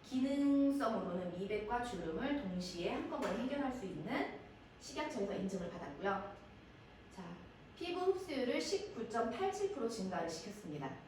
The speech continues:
자, 실험 목적으로 효용성에 대해서 연구 논문과 결과가 나와 있는 상황이고요. 이런 에이피엘 프로는 특허를 받아서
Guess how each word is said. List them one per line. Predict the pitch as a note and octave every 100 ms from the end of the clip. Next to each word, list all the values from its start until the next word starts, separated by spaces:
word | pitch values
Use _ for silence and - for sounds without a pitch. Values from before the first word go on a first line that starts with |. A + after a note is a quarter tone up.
| - - - -
자, | - F3
실험 | - G#4+ -
목적으로 | A#3 A#3+ C#4+ C#4 G3 G3+ - - - G4
효용성에 | G#4 G#4 G#4 - D#4 C#4 A#3
대해서 | F3+ F3 F3+ C4 - - - - - - - -
연구 | G3+ G#3 A3 A3+ C#4+ D4
논문과 | F3+ F3 F3 E3+ A#3+ D4+ -
결과가 | F3 E3+ F3 F3
나와 | E3+ E3 E3
있는 | D#3+ E3
상황이고요. | D#3 D3+ D#3 D#3 G#3+ G#3+ - - -
이런 | - C4+ C4+ -
에이피엘 | - C#4 - C4+ B3 -
프로는 | D#4 D4 D4+ G4+ - - - - - - -
특허를 | F#4+ F#4+ F4+ D#4
받아서 | - - E3+ A#3+ -